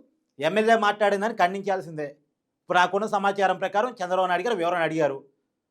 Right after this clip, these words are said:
అడగాలి కూడా, క్లాసు పీకాలి. ఇంకోసారి ఇలాంటి మాటలు కనుక వస్తే నీ టికెట్ పోయితే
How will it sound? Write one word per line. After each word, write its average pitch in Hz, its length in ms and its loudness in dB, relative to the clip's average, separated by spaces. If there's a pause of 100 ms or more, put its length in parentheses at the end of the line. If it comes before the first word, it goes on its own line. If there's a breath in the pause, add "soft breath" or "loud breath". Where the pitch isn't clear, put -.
(120)
అడగాలి 214 420 10
కూడా, 165 180 4 (640)
క్లాసు 202 360 8
పీకాలి. 190 400 4 (600)
ఇంకోసారి 208 480 4
ఇలాంటి 226 340 0 (500)
మాటలు 208 380 4
కనుక 208 160 -2 (380)
వస్తే 160 300 2 (1400)
నీ 208 80 2 (300)
టికెట్ 226 380 4
పోయితే 208 200 2